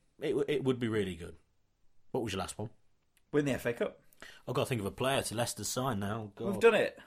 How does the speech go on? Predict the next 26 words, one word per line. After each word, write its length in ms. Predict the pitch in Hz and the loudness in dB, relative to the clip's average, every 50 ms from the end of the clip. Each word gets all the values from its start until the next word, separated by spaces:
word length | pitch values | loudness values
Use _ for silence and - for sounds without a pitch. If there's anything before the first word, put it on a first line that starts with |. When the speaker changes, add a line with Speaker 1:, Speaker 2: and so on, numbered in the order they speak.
| - - | -14 -14
Speaker 2:
We 80 | - | -12
talked 300 | - - 120 110 92 - | -8 -4 -4 -4 -4 -4
about 240 | 92 98 107 104 98 | -6 -6 -4 -4 -2
it. 220 | 98 101 95 - - | -2 -4 -4 -6 -4
Trippier, 420 | - 120 107 - - 107 107 107 | -2 -2 -2 0 0 -2 -2 0
Speaker 1:
God, 40 | 98 | 0
Speaker 2:
Gibson, 340 | - - 101 - - - 104 | -2 -2 0 0 0 2 2
Speaker 1:
it's 240 | 101 104 104 104 - | 4 4 4 2 2
Speaker 2:
you 120 | 285 220 196 | -2 -2 -4
know. 240 | 202 196 202 202 208 | -4 -4 -6 -4 2
Speaker 1:
fullback. 600 | - 311 262 233 156 117 95 113 156 - - - - | 4 6 6 6 6 4 2 2 0 -2 -6 -12 -12
It's 120 | 214 - - - - - - | -14 -14 -14 -18 -20 -2 2
boring. 520 | - 254 302 330 330 330 233 160 117 92 80 80 95 - - - - - | 4 4 6 6 8 8 8 8 8 6 2 0 -4 -8 -12 -16 -4 -2
Speaker 2:
<laughs> 760 | 160 143 - - - 165 160 - - - - - - - - | -2 -2 -2 0 0 0 0 -2 -10 -20 -20 -20 -20 -16 6
Speaker 1:
Boring. 600 | - 196 226 269 277 277 226 135 104 90 87 80 - - - - - - - | 8 8 8 8 6 4 4 4 2 2 0 -4 -10 -14 -20 -20 -20 0 6
Speaker 2:
Ben 160 | 135 131 135 | 8 8 10
Arthur's 360 | 139 135 139 139 - 147 127 123 | 10 10 8 8 6 4 -2 2
been 180 | 131 135 131 | 0 0 2
linked. 200 | 135 143 147 143 - | 2 0 0 -2 -6
Would 100 | 135 127 | -6 0
you 80 | 131 | 2
like 160 | 139 135 - | 2 2 2
to 40 | - - | 0 -2
see 120 | 143 139 | -2 -2
him 140 | 131 131 131 | -2 -2 -4
sign? 320 | 123 - 131 131 135 131 | -2 0 0 0 0 -4